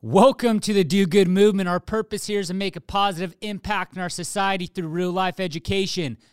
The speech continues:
The movement comes into play when you guys share the content to help other people do good just like you.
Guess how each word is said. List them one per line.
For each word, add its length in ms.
The 80
movement 460
comes 260
into 160
play 300
when 140
you 60
guys 220
share 320
the 60
content 580
to 80
help 180
other 260
people 460
do 280
good 260
just 380
like 260
you. 400